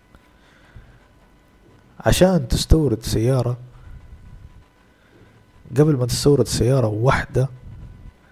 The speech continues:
لابد أنه الاحتياجات الأساسية المشتركة والغير مشتركة تكون متوفرة. فمثلا، الاحتياجات المشتركة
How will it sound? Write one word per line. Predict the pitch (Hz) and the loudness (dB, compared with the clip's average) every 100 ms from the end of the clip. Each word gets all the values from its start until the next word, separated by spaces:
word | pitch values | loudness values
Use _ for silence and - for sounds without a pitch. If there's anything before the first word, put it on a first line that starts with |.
| - - _ - | -20 -20 _ -8
لابد | 107 110 135 131 - - - - - - - _ - | -4 0 0 -2 -8 -20 -16 -12 -10 -10 -14 _ -10
أنه | 107 104 107 95 - _ _ _ _ _ _ _ _ _ _ _ _ _ - | -8 -6 -6 -8 -14 _ _ _ _ _ _ _ _ _ _ _ _ _ -10
الاحتياجات | 110 - 107 104 127 113 - - - - | -8 -4 -2 0 2 2 0 -8 -18 -20
الأساسية | - - - - 117 101 - - - _ _ - _ - - _ _ 113 | -10 -6 -2 -2 -2 -2 -6 -14 -20 _ _ -20 _ -20 -20 _ _ -10
المشتركة | 101 104 - 127 107 - - - - - - _ _ | -6 2 6 8 6 2 -14 -18 -16 -16 -18 _ _
والغير | - 104 127 127 | -12 -2 2 2
مشتركة | 110 - 123 135 131 170 - - | 0 -4 -2 -2 -4 -8 -12 -20
تكون | - - 127 | -10 -6 -4
متوفرة. | 120 120 131 - 139 - _ - - - - - - - - - _ _ - - - - - _ _ _ _ | -2 -4 -4 -8 -12 -14 _ -20 -20 -20 -20 -20 -20 -20 -20 -20 _ _ -20 -20 -20 -20 -20 _ _ _ _
فمثلا، | 139 165 165 170 165 - | 0 4 6 6 2 -4
الاحتياجات | 123 120 - 127 123 156 | 0 2 4 4 6 6
المشتركة | 139 104 110 - 131 - 151 | 6 2 0 2 2 2 -4